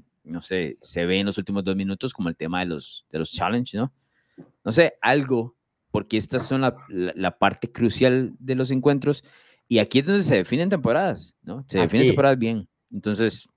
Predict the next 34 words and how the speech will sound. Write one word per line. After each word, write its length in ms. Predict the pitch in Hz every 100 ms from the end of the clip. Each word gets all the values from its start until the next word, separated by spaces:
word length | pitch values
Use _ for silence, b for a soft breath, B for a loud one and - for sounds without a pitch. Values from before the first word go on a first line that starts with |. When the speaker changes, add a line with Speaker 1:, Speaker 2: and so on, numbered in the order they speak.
| _
Speaker 2:
Y 100 | 107
si 80 | 101
le 120 | 117
sumas 220 | 117 147
Speaker 1:
creo 40 | 139
Speaker 2:
a 40 |
Speaker 1:
que 60 | 113
es 60 |
Speaker 2:
todo 220 | 139 143 156
eso, 340 | 165 - 117
que 100 | 98
Washington 540 | 104 113 113 107 107 104
es 120 | 98
una 180 | 107 95
de 80 |
las 180 | 95 92
franquicias 480 | 104 92 104 95 87
más 220 | 98 95
odiadas 560 | 101 110 127 110 101 92
de 100 | 90
la 120 | 82
N 100 | 90
F 240 | 101 113 104
L 140 | 113
Speaker 1:
Mm, 120 | 113
Speaker 2:
y 60 | 95
el 100 | 95
Speaker 1:
ujú, 40 |
Speaker 2:
dueño, 320 | 113 120 104
y 40 | 98
Speaker 1:
ujú. 80 | 80
Speaker 2:
tienen 240 | 101 101
pedos, 380 | 104 101 113 110
entonces 560 | 90 98 87 98 -